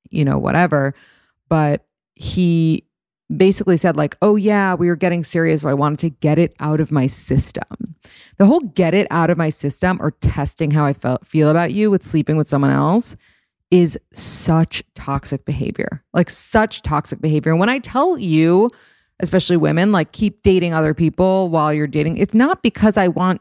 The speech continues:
you to test things. It's because I want you to self-preserve. Like, I want you to have things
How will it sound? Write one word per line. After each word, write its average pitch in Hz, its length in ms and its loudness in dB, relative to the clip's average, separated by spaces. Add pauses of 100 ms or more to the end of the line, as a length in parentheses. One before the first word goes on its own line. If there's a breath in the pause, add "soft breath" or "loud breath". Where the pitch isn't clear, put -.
you 165 480 4 (140)
to 160 520 4 (560)
test - 760 2
things. - 440 -8
It's 208 140 -2
because 262 260 2
I 254 120 2
want 247 280 0
you 254 80 4
to 208 120 4
self-preserve. 190 1080 0
Like, - 140 -8 (260 soft breath)
I - 80 2
want 202 240 2
you 202 80 2
to 156 80 2
have 165 400 -4
things 147 640 -4